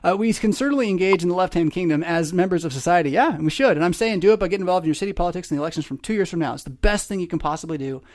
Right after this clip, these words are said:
while also establishing your roots and getting out of debt and figuring out how to s-, work with people to be subsistence living with everything you need from a library, uh, to, uh, to doctor, uh, you know, like a medical doctor, 'cause they're gonna be hard to get to through the state systems. So just, just look at the places that already have 'em.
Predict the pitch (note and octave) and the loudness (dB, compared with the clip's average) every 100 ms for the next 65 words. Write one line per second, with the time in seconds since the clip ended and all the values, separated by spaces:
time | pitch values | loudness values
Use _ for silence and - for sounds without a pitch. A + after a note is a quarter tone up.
0 | - - - D3+ E3 F3 D#3 E3+ D#3+ D3 | -20 -12 -8 0 0 0 -2 0 0 0
1 | D#3 C3+ B2 D3+ G#3 - - - D3 C3+ | 2 0 0 -2 -2 -6 -14 -10 -8 -6
2 | C3 D3 F3 D3+ D#3 D#3+ - - B2 E3 | -2 0 0 0 0 -2 -10 -12 -6 -2
3 | D#3+ C#3+ D3+ C#3+ - - D3 G#3 A3+ E3 | -2 -2 -4 -6 -12 -6 0 2 2 0
4 | - C#3 C#3+ C#3 C3+ F3 G3 E3+ - E3 | 2 2 0 -6 -4 -4 -4 -6 -8 -8
5 | - D3+ D3+ D3 D3 C3 - D3 - F#3 | -4 -2 -2 -2 -2 -6 -10 -10 -4 -2
6 | G3 F3+ E3+ D#3 C#3+ C3+ B2+ - A#2 A2+ | 0 2 4 6 4 2 -2 -6 -6 -4
7 | A2 D3+ C#3+ D3 C#3+ C#3+ - - A#2 A#2+ | 0 0 0 -2 -4 -6 -12 -6 -4 -4
8 | - A#2+ B2 - A#2+ A2 G#2+ C3 B2 C#3 | -6 -8 -6 -6 -4 -4 -6 -4 0 2
9 | C3+ C3+ C3+ - - B2 B2+ B2+ C3 A#2 | 2 -4 -6 -10 -12 -10 -10 -10 -12 -6
10 | A2+ C3 C3+ C3 C3+ C#3 C#3 A#2 A#2+ B2 | -4 -2 2 2 2 0 -2 -6 -8 -4
11 | C3+ C#3+ G3 A#3 B3 G#3+ F#3 E3+ E3+ E3 | 0 2 2 2 0 0 -2 -2 -4 -2
12 | - - G3+ F3+ - C3+ C3 B2+ - B2+ | -4 -2 -2 -2 -6 -8 -8 -12 -12 -14
13 | - - B2+ C3+ D3 E3+ G3 F3+ A3 A#3 | -14 -16 -12 -10 -4 -2 -2 2 4 6
14 | B3+ C4+ A3+ | 6 6 2